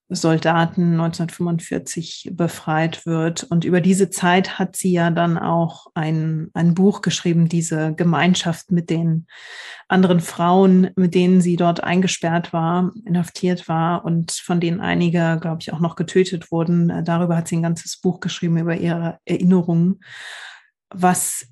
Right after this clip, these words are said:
ja dann wirklich auch in den Nachkriegsjahren für sie weiterhin eine, ein prägendes Erlebnis war, würde ich sagen, gerade in ihrem, in ihrem Kampf für zum einen Frieden und, ähm, auch gegen den Faschismus.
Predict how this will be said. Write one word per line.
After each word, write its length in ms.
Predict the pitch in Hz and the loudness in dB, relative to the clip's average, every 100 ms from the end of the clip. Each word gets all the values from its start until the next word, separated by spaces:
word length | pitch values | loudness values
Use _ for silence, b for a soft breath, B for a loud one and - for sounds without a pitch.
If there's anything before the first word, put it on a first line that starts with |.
| - | -8
ja 280 | - 180 | 0 2
dann 220 | 180 185 180 | 4 4 4
wirklich 280 | 190 196 | 2 0
auch 160 | - - | 0 -2
in 220 | - 196 | 2 4
den 160 | 190 175 | 6 4
Nachkriegsjahren 1200 | 170 208 - - 185 - 185 175 185 196 185 180 | 2 0 -2 -2 -2 0 2 2 4 4 4 2
für 220 | 165 - 180 | 0 0 0
sie 720 | 160 175 180 190 190 185 175 - _ _ _ _ _ _ _ _ _ _ _ | 0 2 4 6 6 6 2 -2 _ _ _ _ _ _ _ _ _ _ _
weiterhin 720 | - 175 180 202 190 175 170 - | 0 2 4 4 6 4 2 0
eine, 360 | 165 170 165 - | 2 2 2 0
ein 140 | 165 | 0
prägendes 380 | 165 202 196 190 | 2 4 4 4
Erlebnis 440 | - 175 202 170 - | 2 2 4 2 2
war, 180 | 156 | -2
würde 120 | 160 - | -2 -4
ich 80 | |
sagen, 460 | - 156 165 190 208 | -2 0 2 2 0
gerade 320 | 160 160 170 | 0 0 2
in 80 | 170 | 0
ihrem, 480 | 175 170 165 165 190 | 2 2 2 0 -4
in 140 | 180 170 | -4 -2
ihrem 340 | 170 165 160 | 0 0 -2
Kampf 540 | - 175 170 - - - | -2 0 0 -2 -14 -20
für 600 | _ - 180 170 165 180 - | _ -2 2 2 2 -2 -6
zum 140 | 185 | -6
einen 200 | 175 165 | -2 -2
Frieden 540 | 165 - 208 220 220 214 | -2 2 4 6 6 4
und, 580 | - 175 170 - - - | 2 2 0 -2 -8 -6
ähm, 340 | 175 170 170 - | -6 -4 -4 -4
auch 380 | 160 - - - B B B B B B | -4 -6 -16 -20 B B B B B B
gegen 840 | 143 185 185 180 180 175 170 165 190 | -2 4 6 6 6 4 4 2 0
den 160 | 175 | -4
Faschismus. 760 | 165 160 - 165 - - - | -2 -4 -4 -6 -8 -10 -14